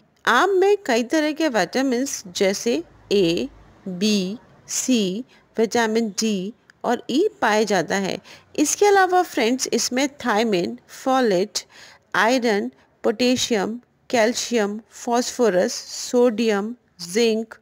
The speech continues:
कॉपर और सेलेनियम भी होता है। इसमें साथ ही प्रोटीन, फाइबर और कार्बोहाइड्रेट पाया जाता है। दोस्तों, क्या आप जानते हैं कि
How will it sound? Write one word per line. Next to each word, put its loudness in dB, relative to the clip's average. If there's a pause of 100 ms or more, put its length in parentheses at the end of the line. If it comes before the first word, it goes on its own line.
(400)
कॉपर 0 (120)
और 0
सेलेनियम -2
भी 4
होता 0
है। -4 (920)
इसमें 2
साथ -2
ही 4 (140)
प्रोटीन, -2 (400)
फाइबर 2
और -2
कार्बोहाइड्रेट 0 (120)
पाया 2
जाता -2
है। -4 (800)
दोस्तों, 2 (140)
क्या 0
आप -2
जानते 0
हैं 0 (320)
कि -2